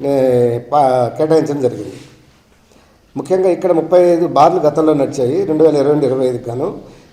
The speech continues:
ఇప్పుడు ఈ రెండు వేల ఇరవై ఐదు ఇరవై ఎనిమిదో సంవత్సరం రిలీజ్ పీరియడ్కి నలభై బార్లని, అంటే ముప్పై ఎనిమిది బార్లు ప్లస్ రెండు బార్లు గీత కులాలకు ఇచ్చాం.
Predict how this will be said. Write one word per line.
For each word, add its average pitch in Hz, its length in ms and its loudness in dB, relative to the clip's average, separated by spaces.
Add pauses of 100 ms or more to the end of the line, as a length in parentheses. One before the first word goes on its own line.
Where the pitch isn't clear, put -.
ఇప్పుడు 190 260 4
ఈ 180 320 4
రెండు 151 220 0
వేల 202 120 4
ఇరవై 185 280 4
ఐదు 185 120 2
ఇరవై 165 240 4
ఎనిమిదో 160 300 2
సంవత్సరం 143 380 -2
రిలీజ్ 151 300 -2
పీరియడ్కి 139 480 -4 (440)
నలభై 160 280 2
బార్లని, 156 460 2
అంటే 156 140 -2
ముప్పై 156 220 0
ఎనిమిది 165 220 2
బార్లు 110 240 0 (1040)
ప్లస్ 180 220 -2
రెండు 175 220 2
బార్లు 185 340 2
గీత 156 140 -2
కులాలకు 147 320 -2
ఇచ్చాం. - 220 -16